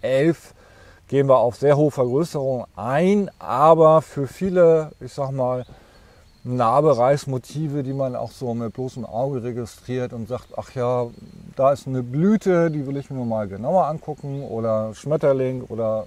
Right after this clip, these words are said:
was auch immer, Wildbiene oder Libelle oder ein Käfer, ähm, reicht dieser Abbildungsmaßstab meistens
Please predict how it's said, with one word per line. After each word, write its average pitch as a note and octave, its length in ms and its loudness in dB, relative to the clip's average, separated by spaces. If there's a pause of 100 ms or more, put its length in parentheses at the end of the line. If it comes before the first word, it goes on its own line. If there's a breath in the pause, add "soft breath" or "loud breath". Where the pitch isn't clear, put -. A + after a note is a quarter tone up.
was B2+ 200 -8
auch G#2+ 120 -2
immer, A#2+ 280 0
Wildbiene C#3+ 760 -2
oder G#2+ 240 -8
Libelle C#3+ 640 -2
oder A2+ 160 -4
ein G#2 140 -4
Käfer, E3 460 4 (840 loud breath)
ähm, C3+ 400 4
reicht B2+ 640 4
dieser D3+ 220 2
Abbildungsmaßstab B2 760 -4
meistens C#3+ 720 -4